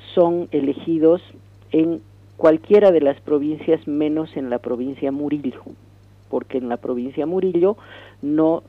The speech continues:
es un territorio de los pueblos indígenas, ¿no? Entonces, eh, ¿qué estoy planteando? En términos del padrón de inscritos en el padrón electoral vigente al dos mil veinte,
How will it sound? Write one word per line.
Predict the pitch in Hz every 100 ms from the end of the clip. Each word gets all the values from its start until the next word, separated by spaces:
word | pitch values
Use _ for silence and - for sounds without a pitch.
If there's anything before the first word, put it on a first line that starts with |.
| _
es | 151 156 -
un | 156 160 160 - -
territorio | 147 135 135 170 147 143 156 160 -
de |
los | 120 113
pueblos | - 135 123 127 - - - - -
indígenas, | 143 139 147 - - - - - - -
¿no? | - 156 208
Entonces, | 190 240 254 269 247 - - - - -
eh, | 190 180 -
¿qué | 233
estoy | 247 277
planteando? | 247 208 180 180 208 202 175 - - - - - - - - - - _ _ -
En | 190 202
términos | - 269 320 285 233 180
del | 175 165
padrón | - 139 151 151 117 - - -
de | 147
inscritos | 147 143 - 226 240 - 135 135
en | 135
el | 127
padrón | 131 131 131 151 151
electoral | 131 120 - 131 143 143 -
vigente | 139 151 - 160 151 - 117 - - -
al | 123
dos | 120 123
mil | 139 139 135
veinte, | 147 147 135 113